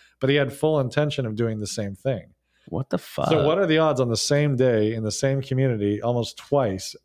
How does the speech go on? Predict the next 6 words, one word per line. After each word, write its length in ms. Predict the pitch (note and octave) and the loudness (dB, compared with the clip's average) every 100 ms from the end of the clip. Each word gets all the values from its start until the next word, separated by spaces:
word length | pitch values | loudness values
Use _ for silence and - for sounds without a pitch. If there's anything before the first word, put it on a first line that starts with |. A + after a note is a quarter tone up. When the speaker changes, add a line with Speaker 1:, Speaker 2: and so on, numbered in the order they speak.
| _ - - | _ -20 -4
Speaker 1:
completely 600 | C3+ - C#3+ D3+ D#3 D#3 | -2 -2 0 0 2 2
unrelated 640 | C#3+ C3 C3+ C#3+ A2+ A2+ | 2 2 2 2 0 -2
that 120 | G2+ | -4
I 200 | F2+ B2+ | -2 -2
know 260 | - - - A2 | -4 -8 -14 -10
of, 160 | A#2+ | -10